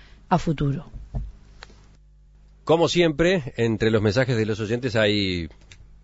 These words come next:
Speaker 2: hay, hay muchos aportes valiosos, interesantes. No todos podemos leerlos, no nos da el tiempo. Elijo este de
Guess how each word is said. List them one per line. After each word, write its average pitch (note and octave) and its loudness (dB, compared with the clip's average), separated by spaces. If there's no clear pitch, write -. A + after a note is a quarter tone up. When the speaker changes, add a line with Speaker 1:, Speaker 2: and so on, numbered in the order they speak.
Speaker 2:
hay, D#2+ -6
hay E2+ -4
muchos G2 0
aportes F2+ -4
valiosos, F#2+ 2
interesantes. F#2 -4
No G2 -10
todos A#2+ -4
podemos G#2+ -2
leerlos, A#2+ 0
no F#2+ -4
nos F#2+ 0
da G#2 2
el G2 -2
tiempo. B2+ 2
Elijo F#3 4
este D3 -2
de A#2 0